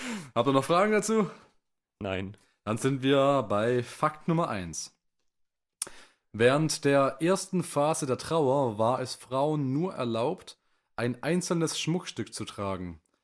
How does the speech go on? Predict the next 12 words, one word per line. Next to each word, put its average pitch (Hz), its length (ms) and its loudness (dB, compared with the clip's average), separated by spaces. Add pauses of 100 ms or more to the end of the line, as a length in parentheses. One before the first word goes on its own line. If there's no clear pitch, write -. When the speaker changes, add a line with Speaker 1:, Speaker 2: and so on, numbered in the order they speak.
(320)
Speaker 1:
Dieses 180 280 0
Schmuckstück 156 600 -6
sollte 127 400 -2
entweder 143 520 -2
aus 123 180 -2
dem 110 240 -4
Haar 139 240 0
der 156 100 -2
verstorbenen 143 640 -2
Person 139 420 -4
gemacht 135 420 -4
werden 139 380 -4